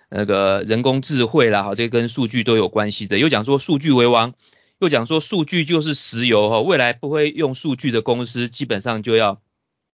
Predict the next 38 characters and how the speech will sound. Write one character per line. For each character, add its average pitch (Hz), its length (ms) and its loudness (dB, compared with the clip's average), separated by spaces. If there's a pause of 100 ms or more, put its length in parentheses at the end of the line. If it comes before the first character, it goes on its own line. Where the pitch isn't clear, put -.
(460)
判 113 240 -4
出 123 260 -6
局 98 240 -8
了。 87 180 -2 (200)
所 127 120 -2
以 127 40 4
我 117 60 0
们 104 100 -4
今 127 100 0
天 117 60 2
来 107 80 0
调-， - 260 -4
来 104 240 -2
聊 110 220 2
一 135 80 2
聊 101 180 2
哈， 98 300 -4
数 - 180 -8
据 147 140 2
分 135 200 0
析 131 160 -2
为 147 160 2
什 98 160 -6
么 85 140 -6
那 117 80 -2
么 104 140 0
重 110 260 0
要， 104 240 0 (300)
而 123 80 0
且 123 140 2
大 123 100 2
家 123 120 2
很 113 140 -8
好 147 240 0
奇 - 180 -12
的 92 80 -12
这 101 120 -6
个 98 160 -4